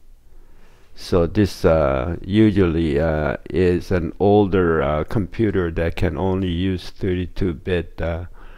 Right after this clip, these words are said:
<clears throat> uh, Puppy Linux. So I have an internal hard drive that's new here, S D L, which is, uh, one terabyte, and we're gonna set that up so it will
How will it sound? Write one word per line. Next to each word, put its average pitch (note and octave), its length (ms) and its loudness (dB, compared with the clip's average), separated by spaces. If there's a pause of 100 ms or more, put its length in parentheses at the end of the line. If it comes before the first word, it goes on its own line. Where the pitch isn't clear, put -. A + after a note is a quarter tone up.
(360)
<clears throat> - 0 -
uh, F#2 840 0
Puppy F2+ 380 2
Linux. D#2 760 0 (640)
So D#2+ 600 2
I F#2+ 140 8
have F#2+ 360 6
an F2 140 2
internal G2+ 460 4
hard G2+ 340 4
drive D#2 500 2
that's - 380 0
new F#2 500 2
here, D#2+ 640 2
S F2 260 0
D D#2+ 480 -2
L, D2+ 560 2 (540)
which F2 400 -2
is, D#2+ 340 0
uh, D2 300 0
one E2+ 380 0
terabyte, C#2 960 4 (440)
and E2 320 -2
we're F#2 140 0
gonna E2+ 300 0
set - 400 4
that F2+ 240 6
up F2+ 280 6
so D#2+ 360 0
it F2+ 180 0
will D#2 500 0